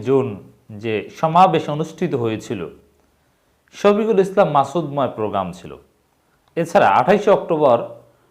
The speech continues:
ঢাকায় যে মহাসমাবেশ হয়েছিল জামাত ইসলামীর আরামবাগে, ডক্টর শফিকুল ইসলাম মাসুদময় প্রোগ্রাম ছিল। এছাড়া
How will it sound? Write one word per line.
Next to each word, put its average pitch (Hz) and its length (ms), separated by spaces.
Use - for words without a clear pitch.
ঢাকায় 170 580
যে 151 100
মহাসমাবেশ 165 880
হয়েছিল 156 280
জামাত 131 280
ইসলামীর 117 460
আরামবাগে, 110 500
ডক্টর 185 360
শফিকুল 208 420
ইসলাম 190 220
মাসুদময় 143 600
প্রোগ্রাম 104 300
ছিল। 78 160
এছাড়া 180 320